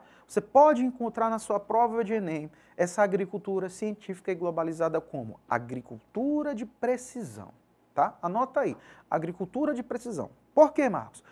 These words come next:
Porque vai se utilizar de muita tecnologia para ser preciso em todas as informações possíveis para, consequentemente, aumentar, claro, a produtividade. Belezinha? Então, vamos lá.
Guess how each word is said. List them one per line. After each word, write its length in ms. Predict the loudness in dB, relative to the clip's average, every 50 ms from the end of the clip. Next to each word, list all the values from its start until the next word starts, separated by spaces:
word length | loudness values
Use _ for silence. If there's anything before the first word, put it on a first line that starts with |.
| -20 -20 -12 _
Porque 240 | -10 -6 -4 -4 2
vai 160 | 2 2 2
se 120 | 2 -4
utilizar 400 | -12 -12 -8 -10 -6 -4 -4 -6
de 140 | -6 -6 -10
muita 420 | -10 -8 -6 -4 -4 -2 -2 -2
tecnologia 680 | 0 0 -2 -2 -2 -6 -4 -2 -2 -4 -2 -2 -6 -6
para 240 | -4 -4 -4 -4 -4
ser 220 | -4 -6 -6 -8 -8 -2 _
preciso 760 | 6 6 6 6 2 -8 -10 -6 -4 -2 -2 -2 -2 -6 -8 -10 -12 -20 -20 -6 -4
em 100 | -4 -4
todas 420 | -2 2 4 4 4 4 4 2
as 160 | 2 0 -2
informações 640 | -4 -4 -2 -2 -2 -2 -4 -6 -6 -10 -12 -12 -12 -12
possíveis 640 | _ -10 -10 -10 -8 -8 -6 -4 -4 -4 -6 -6 -10 -20 -20 _ _
para, 260 | 2 2 4 4 2
consequentemente, 960 | 0 -4 -8 -6 -6 -6 -4 -6 -8 -8 -8 -8 -8 -6 -6 -8 -8 -12 -14 -14 -18 -20 _ _
aumentar, 800 | 4 4 4 4 2 -2 -4 -6 -6 -2 0 0 0 0 -4 -8
claro, 420 | -6 -4 -2 0 0 0 -2 -4 -10 -20 _ -2
a 80 | -2
produtividade. 840 | 0 2 0 0 0 -2 -6 -8 -8 -8 -8 -8 -8 -10 -12 -20 _ _ _ _ 2
Belezinha? 480 | 4 6 6 6 4 4 2 0 0 -2 -10 _ _ _
Então, 180 | _ -2 -2 -2 -2 _ _ _ _ _ _ _ _ _ _ _ _ _
vamos 200 | 0 2 4 6
lá. 220 | 4 4 4 2